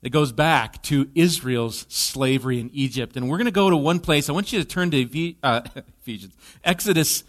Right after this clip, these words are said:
six, verses one through eight. I think there's other places, um, that we could look at, but let's go back to Exodus six in particular.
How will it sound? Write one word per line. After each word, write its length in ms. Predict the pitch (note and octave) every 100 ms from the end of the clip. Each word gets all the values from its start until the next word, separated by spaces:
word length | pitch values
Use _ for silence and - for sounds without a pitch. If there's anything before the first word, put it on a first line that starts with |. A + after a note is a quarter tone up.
| _
six, 720 | - - F#3 C3 - - - _ _ _
verses 340 | B2 C#3+ D3 B2+
one 260 | C3+ D3
through 260 | D#3 - B2+
eight. 240 | C#3 C#3 B2
I 40 |
think 140 | D#3+
there's 200 | D#3+ C#3+ -
other 240 | D3+ E3
places, 760 | E3 - D3 F3 - E3+ D#3 - - _ _ _ _
um, 460 | C3+ B2+ A#2 A2 G2 _
that 100 | C3
we 120 | C#3
could 180 | E3+ C#3+
look 260 | B2+ C#3+ D#3
at, 420 | C#3 D3+ - -
but 100 | C3+
let's 300 | D3 G3+ -
go 160 | -
back 300 | G3 D3 D3+
to 120 | D#3 C#3
Exodus 400 | D3 - B2+ A#2+
six 720 | - - A#2 - - - - _ _
in 160 | - A#2+
particular. 760 | A#2+ A#2 - B2+ B2 G2+ F#2+